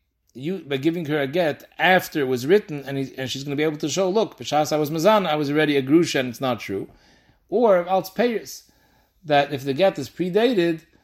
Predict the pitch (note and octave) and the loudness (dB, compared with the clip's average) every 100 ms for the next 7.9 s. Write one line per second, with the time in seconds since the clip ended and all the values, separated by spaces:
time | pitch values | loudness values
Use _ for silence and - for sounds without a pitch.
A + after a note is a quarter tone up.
0 | _ _ _ - F3+ F3+ F3+ F3+ A3+ F3+ | _ _ _ -12 -6 -4 -2 4 4 4
1 | E3+ E3+ - C#3+ C3+ - F3+ F3 D#3+ F#3+ | -2 -10 -12 -10 -10 -2 0 2 2 2
2 | D#3 E3+ E3+ F3+ F3 E3+ F3 D#3+ E3+ A3+ | 0 -6 -4 0 -2 -2 -4 -4 -4 -2
3 | F3 C#3 D3+ D#3+ E3 D#3+ D3+ G#3+ A3+ D#3 | -2 -2 -4 -2 0 0 2 0 0 -2
4 | - B2+ A#2 A#2 A2+ D3 D#3+ E3 F3+ G#3 | -2 -2 0 -2 -2 -2 -2 -4 -4 -4
5 | D3+ B2+ B2+ C3 C#3 C#3+ D#3 F#3+ F3+ A#2 | -4 -2 0 2 0 0 2 4 2 -4
6 | A2+ A#2+ C#3+ C#3 C#3 F#3 B2+ G#2+ G#2+ A2 | -8 -6 -6 -6 -6 -4 0 -2 -2 -4
7 | B2 C3 C3+ C3+ C#3 D3 E3+ E3 | -6 -6 0 0 0 0 0 0